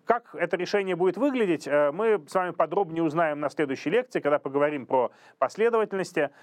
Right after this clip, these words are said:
и вы поймете, что достаточно компактно, используя такую же идеологию вычисляемых, э, ячеек, можно решить эту задачу на F sharp. Но что сейчас нам важно понять? Э, функциональное программирование базируется на нескольких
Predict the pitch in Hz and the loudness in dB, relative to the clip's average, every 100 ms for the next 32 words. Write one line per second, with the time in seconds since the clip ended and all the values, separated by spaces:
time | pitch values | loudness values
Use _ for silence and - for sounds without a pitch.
0 | _ - 247 233 208 185 247 185 165 151 | _ -4 0 2 0 0 -4 -4 -2 0
1 | - 185 160 156 160 147 226 233 - 131 | 0 -2 -4 -4 -2 0 -2 -2 -4 -4
2 | - - 131 190 170 151 151 147 160 117 | -6 -12 -4 -2 0 0 -2 -2 -2 -2
3 | 131 127 147 156 127 120 120 135 120 135 | -2 2 0 0 -2 -2 -4 -6 -2 0
4 | 117 107 - - _ - _ - 117 113 | 0 -4 -8 -12 _ -20 _ -2 2 2
5 | 127 151 240 262 - 208 180 175 151 143 | -2 -2 -2 -2 -2 -2 0 0 0 -2
6 | 190 151 143 139 160 131 135 127 95 - | -2 0 0 0 0 -2 -4 -2 -4 -4
7 | - _ _ _ _ _ _ _ _ - | -12 _ _ _ _ _ _ _ _ -20
8 | - - - _ _ _ _ - 185 208 | -20 -20 -20 _ _ _ _ -4 0 0
9 | - - 247 247 202 208 190 160 175 160 | -2 -4 -2 -2 0 0 0 0 0 0
10 | 151 156 143 85 - _ _ 131 127 117 | -2 -2 -4 -8 -12 _ _ 0 2 2
11 | - 147 175 226 247 190 170 196 247 226 | -2 -2 0 0 -2 -4 -2 -2 0 0
12 | 170 160 147 220 190 160 151 165 190 - | 0 -2 0 0 0 0 0 0 0 -4
13 | 147 185 185 165 143 - | -4 -2 -2 -2 -4 -6